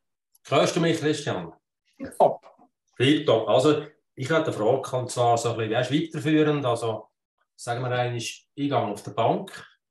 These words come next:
Speaker 1: gehe Gold holen, zum Beispiel ein Kilo, fünfzigtausend Franken, weißt du? Aus irgendeinem Grund tut sich das vermehrfachen, der, äh, Wert vom Gold. Macht es denn Sinn,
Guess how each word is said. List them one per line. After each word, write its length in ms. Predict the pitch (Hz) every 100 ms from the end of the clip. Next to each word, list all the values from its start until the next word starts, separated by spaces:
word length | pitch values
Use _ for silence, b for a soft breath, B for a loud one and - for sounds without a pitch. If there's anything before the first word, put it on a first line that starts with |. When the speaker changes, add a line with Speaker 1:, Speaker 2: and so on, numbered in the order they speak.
| _ -
Speaker 1:
gehe 180 | - 95
Gold 320 | 104 135 165
holen, 440 | 180 202 202 - _ _ _
zum 160 | 92
Beispiel 380 | 92 - 101 92
ein 160 | 95 92
Kilo, 640 | - - 160 190 190 - _ _ _ _ _ _
fünfzigtausend 560 | 117 120 - 117 107 104
Franken, 560 | 104 113 185 196 185 160
weißt 400 | 156 180 - - _ _ _ _ _ _ _ _ _
du? 60 | 120
Aus 80 | 117
irgendeinem 260 | 151 156
Grund 640 | 139 160 165 - - - _
tut 120 | 110
sich 100 | -
das 220 | 117 107
vermehrfachen, 760 | - 101 117 151 156 - - 151
der, 200 | 151 151
äh, 360 | 147 151 151 - _ _ _ _ 156 - -
Wert 280 | 127 143 143
vom 140 | 143
Gold. 580 | 143 135 143 147 - - _ _ _ _ _ _ _ _ -
Macht 180 | 117
es 80 | -
denn 120 | 117
Sinn, 460 | 123 147 208 226